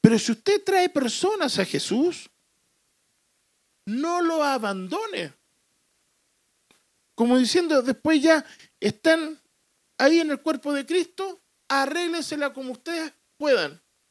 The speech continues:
Es imposible. Si usted trae a alguien a la casa del Señor, lo primero que usted tiene que hacer es darle ejemplo. Ellos seguirán buscando más orientación.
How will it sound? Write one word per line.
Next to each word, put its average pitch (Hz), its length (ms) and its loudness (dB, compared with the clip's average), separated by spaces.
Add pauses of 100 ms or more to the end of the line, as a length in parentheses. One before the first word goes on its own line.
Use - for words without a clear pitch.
(760)
Es - 180 -6
imposible. 320 680 -4
Si 247 140 -8
usted 339 260 -8
trae 330 320 0
a 294 180 0
alguien 180 400 -4 (400)
a 196 120 2
la 196 160 4
casa 277 320 2
del 240 160 -2
Señor, 277 600 -4 (600)
lo 185 220 6
primero 311 420 0
que 320 80 -6
usted 277 220 -4
tiene 285 260 -4
que 254 100 -4
hacer 262 640 0 (360)
es 202 240 6
darle 269 600 4
ejemplo. 247 880 2 (2250)
Ellos 330 340 4
seguirán 294 480 0
buscando 294 500 -2
más 311 380 0
orientación. 285 960 -2